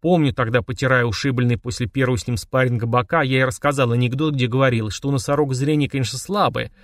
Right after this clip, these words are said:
но при его размерах это не его проблемы. Народ сильно развеселился, а прозвище прилипло навсегда. И приставка «гуру» приблизительно тогда же появилась. А это значит, что я сейчас имею дело с балашихинским выпускником, который, похоже, видел меня живьем.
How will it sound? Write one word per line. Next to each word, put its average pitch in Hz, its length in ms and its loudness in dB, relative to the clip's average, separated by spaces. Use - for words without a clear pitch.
но 156 100 2
при 190 140 2
его 196 160 2
размерах 208 460 2
это 139 180 -2
не 151 60 2
его 139 200 2
проблемы. 139 500 -2
Народ 131 300 2
сильно 131 260 0
развеселился, 127 680 -2
а - 20 -8
прозвище 131 500 -2
прилипло 120 440 -2
навсегда. 120 580 -2
И - 100 -6
приставка 214 520 -2
«гуру» 190 300 -2
приблизительно 123 640 0
тогда 110 320 0
же 98 100 0
появилась. 139 580 -4
А 156 100 2
это 233 160 2
значит, 220 380 0
что - 160 -4
я 170 120 0
сейчас 151 380 -4
имею 151 260 0
дело 196 240 0
с 156 80 -2
балашихинским 165 840 -2
выпускником, 160 760 -4
который, 123 300 -2
похоже, 135 440 -2
видел 120 240 2
меня 117 200 2
живьем. 131 420 -2